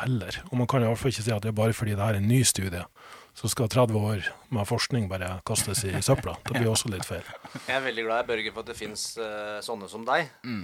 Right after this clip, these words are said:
Speaker 2: For sånne som meg, vi leser jo bare abstrakte, da.
Speaker 1: Ja, ja.
Speaker 2: Ja, eh, og ikke veldig glad i metodikken, men, eh, jeg er veldig glad for at noen tar for seg den delen.
Speaker 1: Ja.
Speaker 2: Så kan vi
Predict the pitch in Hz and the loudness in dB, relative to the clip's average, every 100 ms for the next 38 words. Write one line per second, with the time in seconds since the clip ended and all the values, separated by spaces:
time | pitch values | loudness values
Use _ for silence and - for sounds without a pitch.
0 | 80 127 131 107 131 127 139 131 127 101 | -6 -6 -6 -6 -4 -2 -2 -4 -4 -6
1 | - 113 101 95 98 - 90 - 98 92 | -6 -8 -4 -2 -2 -4 -10 -10 -10 -10
2 | - - 143 139 123 - 185 101 185 175 | -10 2 8 8 6 2 -2 -2 -4 -6
3 | 113 110 107 104 107 107 143 - 143 - | -2 0 2 2 2 4 2 4 -2 0
4 | - 131 139 120 117 113 113 113 120 117 | -2 0 4 4 6 6 6 2 0 -4
5 | - 123 123 120 123 123 156 151 160 160 | 0 0 2 0 2 6 8 8 6 6
6 | 139 156 160 147 151 107 107 123 131 131 | 6 4 -2 2 2 2 -4 -4 -2 0
7 | 131 120 160 - 151 - 135 139 139 - | 2 2 -2 -4 -6 8 12 12 12 6
8 | 139 143 143 | -4 0 2